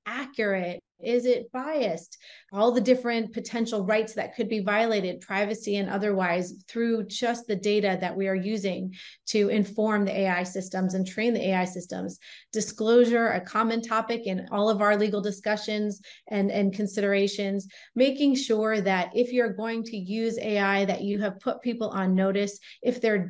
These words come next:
data is being used, putting people on notice, it's a basic form of respect and transparency,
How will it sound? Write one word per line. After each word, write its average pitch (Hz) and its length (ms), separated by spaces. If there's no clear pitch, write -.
data 240 380
is 208 180
being 214 280
used, 202 340
putting 240 320
people 220 260
on 214 120
notice, 208 300
it's 202 140
a 196 60
basic 226 460
form 208 180
of 196 160
respect 240 600
and 190 100
transparency, 208 1040